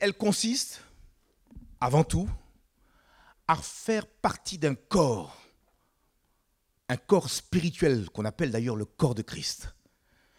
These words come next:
Et notre ami l'apôtre Paul a, a su bien expliquer ces choses.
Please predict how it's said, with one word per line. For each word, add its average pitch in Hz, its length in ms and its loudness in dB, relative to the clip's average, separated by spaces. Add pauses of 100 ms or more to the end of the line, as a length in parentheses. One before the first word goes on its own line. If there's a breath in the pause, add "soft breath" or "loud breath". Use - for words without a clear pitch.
(180)
Et 117 60 -4
notre 170 200 0
ami 208 440 4
l'apôtre 151 400 0
Paul 208 280 2
a, 120 140 0 (720 soft breath)
a - 80 -12
su 175 140 -6
bien 208 160 2
expliquer 202 340 -2
ces 160 180 -2
choses. 180 460 -4